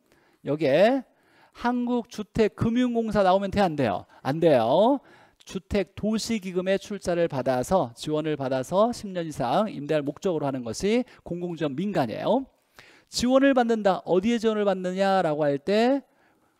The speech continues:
주택 도시기금에 지원을 받는다. 주택 도시기금.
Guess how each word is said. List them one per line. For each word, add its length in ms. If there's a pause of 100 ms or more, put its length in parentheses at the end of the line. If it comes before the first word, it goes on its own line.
(180)
주택 640
도시기금에 1160
지원을 340
받는다. 560
주택 340
도시기금. 580